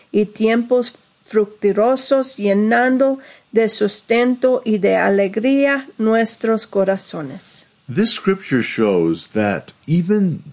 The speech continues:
Speaker 2: the way that the earth has been created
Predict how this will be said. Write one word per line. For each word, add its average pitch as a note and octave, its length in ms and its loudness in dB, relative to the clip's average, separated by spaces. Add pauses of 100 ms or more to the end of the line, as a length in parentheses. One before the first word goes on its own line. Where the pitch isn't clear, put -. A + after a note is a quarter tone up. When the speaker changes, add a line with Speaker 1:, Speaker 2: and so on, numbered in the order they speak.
Speaker 2:
the A2+ 80 0
way G2 840 -2 (560)
that G#2+ 320 -2
the G#2+ 180 0
earth C3 360 0
has G#2+ 200 0
been G#2 300 -4
created F2+ 1000 -4